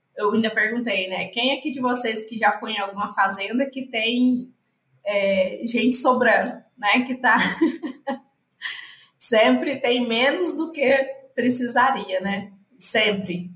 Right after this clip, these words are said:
Né? Eu acho que não tem nenhuma granja, nenhuma fazenda, nenhuma propriedade rural aí que tem mais gente do que precisa, né? Sempre é, é menos,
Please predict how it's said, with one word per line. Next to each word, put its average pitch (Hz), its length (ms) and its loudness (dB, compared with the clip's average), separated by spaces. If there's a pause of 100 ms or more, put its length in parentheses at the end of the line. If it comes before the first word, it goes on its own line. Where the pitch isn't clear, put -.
(120)
Né? 202 120 -4
Eu 214 60 2
acho - 220 0
que 233 60 -10
não 214 100 -6
tem 214 180 0
nenhuma 262 360 0
granja, 226 380 -6
nenhuma 208 360 -8
fazenda, 214 680 -2
nenhuma 214 560 -4
propriedade 214 680 -4
rural 208 400 0
aí 185 340 -4
que 214 400 -12 (460)
tem 214 200 4
mais 226 300 4
gente 226 320 -4
do 247 140 -8
que 240 120 -4
precisa, 175 760 -4
né? 190 160 -2
Sempre 208 560 -4
é, 202 580 -6
é 196 140 -4
menos, 226 600 2